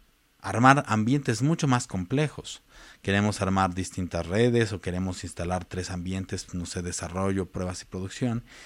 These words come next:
Y en esos escenarios, lo que tú tienes que crear es un script. Este script lo que te permite es indicar de manera rápida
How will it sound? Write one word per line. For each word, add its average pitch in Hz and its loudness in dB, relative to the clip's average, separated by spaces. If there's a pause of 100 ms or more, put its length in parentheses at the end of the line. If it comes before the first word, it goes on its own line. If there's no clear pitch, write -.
(180)
Y 143 0
en 165 2
esos 190 0
escenarios, 117 4 (300)
lo 104 -4
que 107 -2
tú 127 0
tienes 120 0
que 110 -6
crear 101 -2
es 101 -6
un 123 -2
script. - -8 (920)
Este 156 0
script 143 4
lo 139 6
que 131 -2
te 123 0
permite 117 2
es 117 -4
indicar 113 4
de 104 0
manera 110 2
rápida 107 0